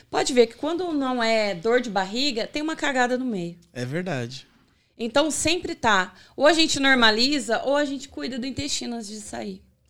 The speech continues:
Speaker 2: Caralho, e isso é muito bom porque aqui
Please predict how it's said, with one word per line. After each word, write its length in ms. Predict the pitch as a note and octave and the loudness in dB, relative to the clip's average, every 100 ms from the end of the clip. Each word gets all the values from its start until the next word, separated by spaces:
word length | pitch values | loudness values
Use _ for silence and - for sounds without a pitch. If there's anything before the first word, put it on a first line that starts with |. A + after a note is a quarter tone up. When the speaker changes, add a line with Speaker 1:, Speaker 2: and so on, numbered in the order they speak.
| _ _ _ | _ _ _
Speaker 2:
Caralho, 380 | F2+ F2+ G2+ G2+ | -8 -4 -4 -4
e 160 | D3+ F3 | -8 -4
isso 260 | C3 F3 G3+ | 0 2 2
é 60 | |
muito 280 | F3 B3 - | 2 2 0
bom 280 | C#3 D#3 B3+ | 0 -2 -2
porque 400 | G3+ E3+ - D#3 | 0 0 2 2
aqui 500 | C3+ - - B3 | 2 -2 -4 -2